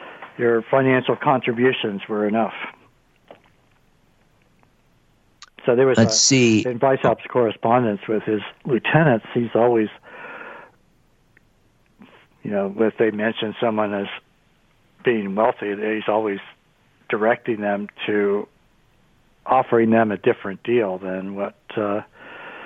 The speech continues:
Speaker 1: the average Illuminati member would be offered.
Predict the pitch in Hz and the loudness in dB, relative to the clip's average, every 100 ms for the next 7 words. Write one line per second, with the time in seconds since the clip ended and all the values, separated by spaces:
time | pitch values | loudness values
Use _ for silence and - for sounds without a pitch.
0 | - - - - _ _ _ _ _ _ | -20 -20 -20 -20 _ _ _ _ _ _
1 | - 107 110 131 120 101 92 101 98 95 | -8 0 4 4 2 -6 -8 -10 -10 -10
2 | 98 92 87 90 85 92 87 _ - 95 | -10 -10 -12 -14 -14 -14 -16 _ -14 -14
3 | 95 - _ _ _ _ _ _ _ _ | -14 -20 _ _ _ _ _ _ _ _
4 | - 113 - 101 | -4 -4 -4 -6